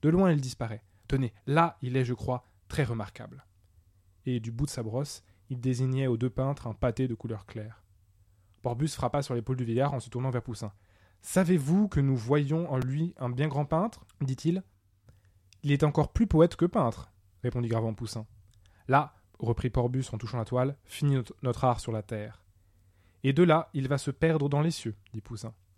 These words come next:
Combien de jouissances sur ce morceau de toile ! » s'écria Porbus. Le vieillard absorbé ne les écoutait pas et souriait à cette femme imaginaire. «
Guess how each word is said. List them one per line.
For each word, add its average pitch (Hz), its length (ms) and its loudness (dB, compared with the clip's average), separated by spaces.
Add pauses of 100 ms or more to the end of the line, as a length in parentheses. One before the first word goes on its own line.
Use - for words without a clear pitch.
(340)
Combien 151 320 4
de 160 100 4
jouissances 160 640 2
sur 123 240 -2
ce 135 100 2
morceau 139 400 2
de 147 60 6
toile ! » 143 480 4
s'écria - 320 -6
Porbus. 110 480 -10 (600)
Le 120 140 -2
vieillard 120 360 0
absorbé 117 400 -2
ne 127 80 0
les 110 180 -2
écoutait 113 240 -8
pas 123 240 -6 (300)
et 117 80 -6
souriait 123 400 -2
à 123 80 -4
cette - 180 -8
femme 123 140 -4
imaginaire. « 101 640 -8